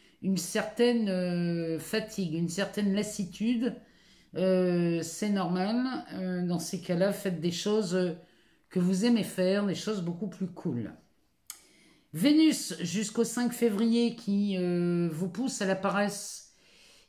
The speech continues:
et, euh, vous pousse aussi à la dépense. Bon, à partir du cinq, elle revient sur quelque chose de plus dynamique. Et du dix-neuf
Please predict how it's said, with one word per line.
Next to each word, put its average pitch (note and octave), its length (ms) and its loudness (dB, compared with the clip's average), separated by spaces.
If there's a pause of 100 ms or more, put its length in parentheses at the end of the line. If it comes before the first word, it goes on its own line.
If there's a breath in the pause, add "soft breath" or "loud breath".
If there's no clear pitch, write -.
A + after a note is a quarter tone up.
et, F#3+ 340 0
euh, F3+ 340 -2
vous E3+ 220 -2
pousse - 640 -6
aussi A#3 880 0
à F3 160 -4
la E3+ 140 0
dépense. A3 920 0 (320 soft breath)
Bon, G3 300 2
à F#3 100 -6
partir G3+ 320 -2
du F#3+ 100 0
cinq, A3+ 360 -2
elle F#3 100 2
revient F#3+ 500 0
sur G3+ 120 -6
quelque F#3+ 260 -4
chose F3 300 -4
de F3 80 -2
plus F3+ 180 -6
dynamique. D#3+ 720 -2 (500 soft breath)
Et F#3 120 0
du E3 180 0
dix-neuf A3+ 680 2